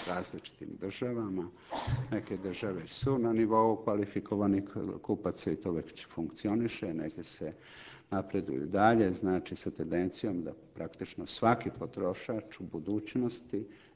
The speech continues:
znači, i domaćinstvo, bude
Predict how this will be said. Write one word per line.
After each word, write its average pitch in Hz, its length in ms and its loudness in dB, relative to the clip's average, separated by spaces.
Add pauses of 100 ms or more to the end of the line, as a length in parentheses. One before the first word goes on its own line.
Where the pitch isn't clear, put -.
znači, 95 300 -4
i 76 60 -4
domaćinstvo, 113 960 0 (680)
bude 101 640 4